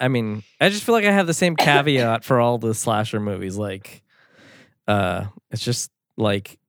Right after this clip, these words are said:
Speaker 1: not my taste. This one, if you're gonna watch these, like,
Speaker 2: Mm-hmm.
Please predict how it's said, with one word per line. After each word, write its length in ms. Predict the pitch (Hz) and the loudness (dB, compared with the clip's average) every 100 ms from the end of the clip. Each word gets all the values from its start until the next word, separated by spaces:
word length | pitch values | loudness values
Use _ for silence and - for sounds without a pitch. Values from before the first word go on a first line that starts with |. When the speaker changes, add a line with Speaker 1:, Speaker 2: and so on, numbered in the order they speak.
| _ - | _ -6
Speaker 1:
not 260 | 107 117 | 0 2
my 140 | 135 139 | 2 2
taste. 400 | 139 110 117 - | 2 2 0 -2
This 360 | 107 127 - - | 0 0 0 -8
one, 800 | - 117 101 104 120 127 123 120 | -8 -8 -2 2 2 2 -2 -4
if 160 | 117 | -4
you're 120 | 113 110 | -2 0
gonna 220 | 107 101 | 0 0
watch 440 | 101 110 123 - - | 2 0 -2 -8 -8
these, 480 | 104 95 98 104 | -6 -4 -4 -6
like, 260 | 107 95 95 | -4 -4 -2
Speaker 2:
Mm-hmm. 440 | 233 208 - 196 | -2 -2 -4 -8